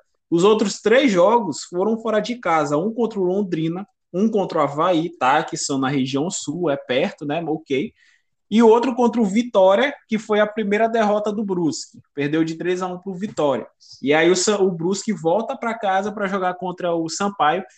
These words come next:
e um horário que eu acho péssimo, não sei quem teve e-, essa ideia de achar que tá bom que o desemprego no prai-, no país tá grande, mas não é de se colocar um jogo uma terça-feira, quatro e meia da tarde, sem ser feriado nacional.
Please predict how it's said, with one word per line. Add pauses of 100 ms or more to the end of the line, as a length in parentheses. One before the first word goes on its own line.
(180)
e
um
horário
que
eu
acho (340)
péssimo, (260)
não
sei
quem
teve
e-,
essa
ideia
de
achar
que (380)
tá
bom
que
o
desemprego
no
prai-,
no
país
tá
grande,
mas
não
é
de
se
colocar
um
jogo
uma
terça-feira,
quatro
e
meia
da
tarde,
sem
ser
feriado
nacional.